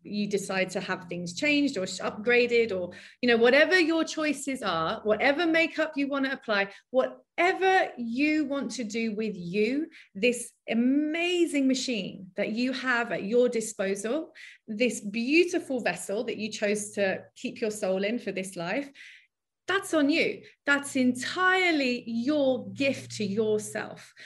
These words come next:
So this is, it all comes down to the same place. The only question is, are you going to allow the judgment of others to influence what you choose to do with this beautiful body?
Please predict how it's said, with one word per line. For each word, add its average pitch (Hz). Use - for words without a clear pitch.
So 285
this 320
is, 294
it 247
all 330
comes 302
down 285
to 220
the 196
same 247
place. 202
The 233
only 349
question 294
is, 202
are 247
you 302
going 262
to 240
allow 208
the 196
judgment 240
of 180
others -
to 240
influence 254
what 214
you 220
choose 233
to 208
do 285
with 220
this 170
beautiful 175
body? 170